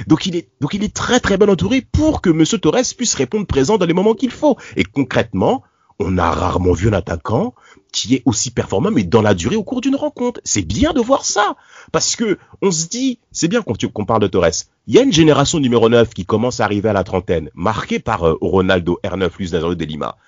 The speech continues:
Et Fernando Torres nous donne ce nouveau souffle. En tout cas, pour moi, à l'époque, je me dis, ah,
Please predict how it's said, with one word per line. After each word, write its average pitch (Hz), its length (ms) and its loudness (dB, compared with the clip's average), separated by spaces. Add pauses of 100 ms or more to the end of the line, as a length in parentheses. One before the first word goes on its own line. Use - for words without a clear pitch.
(240)
Et 123 80 0
Fernando 127 380 -4
Torres 143 200 -2 (160)
nous 151 80 2
donne 202 200 0
ce - 120 -2
nouveau 131 280 2
souffle. 139 300 -4
En 131 40 -4
tout 139 80 -10
cas, 170 120 -2
pour 98 200 0
moi, 135 200 4
à 110 40 0
l'époque, 123 340 -2
je 123 60 -8
me 135 80 -2
dis, 196 180 -6 (240)
ah, 202 340 0